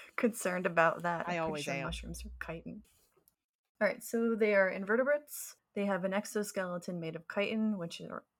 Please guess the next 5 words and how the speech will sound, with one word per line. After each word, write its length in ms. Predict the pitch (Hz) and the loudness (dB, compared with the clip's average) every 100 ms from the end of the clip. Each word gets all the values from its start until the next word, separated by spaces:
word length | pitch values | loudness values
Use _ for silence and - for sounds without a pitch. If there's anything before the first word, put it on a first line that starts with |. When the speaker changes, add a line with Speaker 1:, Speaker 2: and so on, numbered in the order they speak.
| _ | _
Speaker 1:
is 220 | 180 165 | -10 -8
varying 520 | 170 175 190 196 190 190 | -4 0 2 2 2 0
degrees 540 | 190 180 170 175 180 | 0 -2 -2 -2 -2
of 100 | 190 | -4
crunchiness. 720 | - 165 - 185 233 - - | -2 -4 -4 -6 -6 -6 -10